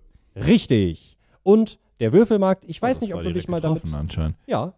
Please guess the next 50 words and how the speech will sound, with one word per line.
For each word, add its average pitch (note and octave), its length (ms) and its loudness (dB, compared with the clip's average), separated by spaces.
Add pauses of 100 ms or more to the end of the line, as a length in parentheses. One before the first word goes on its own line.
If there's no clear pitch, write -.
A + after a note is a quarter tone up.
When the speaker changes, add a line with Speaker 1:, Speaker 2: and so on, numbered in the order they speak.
Speaker 1:
und D#3+ 160 0
Speaker 2:
Ja. D#3+ 100 -2
Speaker 1:
ich B2 60 -8
weiß G3 140 -2
nicht, F#3+ 60 2
ob F3 40 -8
du F3 60 0
das D#3 80 0
schon D#3+ 100 0
mal C#3 180 4
gesehen F3+ 300 2
hast, G#3 120 0
aber C#3 140 -2
der A#2 120 4
Würfelmarkt D3+ 500 2
ist - 260 -6
wirklich A#2 460 -4
riesengroß. A2+ 840 0
Es C#3+ 200 -6
gibt, - 300 0 (580)
also D#3+ 320 4
natürlich, E3 400 4
es D#3 100 -4
gibt D#3 140 -8
die C3 60 -6
klassischen D#3 420 -4
Würfel, D3 400 2 (100)
der G2 120 -4
W F#2 140 -4
sechs, D3 360 -4 (240)
das - 180 -8
ist - 140 -8
der G2+ 80 -4
klassische G#2+ 380 -4
Mensch F#2+ 120 -2
ärger C#3+ 200 2
dich C3 120 0
nicht B2+ 140 -6
Würfel, B2 260 -4
der F#2+ 160 -4
W F2+ 100 -6
zwanzig E3 460 -2
mit G#2 140 -6
zwanzig - 320 -10
Seiten. D#3+ 380 0 (360)
Das - 120 -4
Speaker 2:
Dafür A#2+ 180 -4
Speaker 1:
ist - 60 -4
Speaker 2:
steht C#3+ 200 0
das, A#2 160 0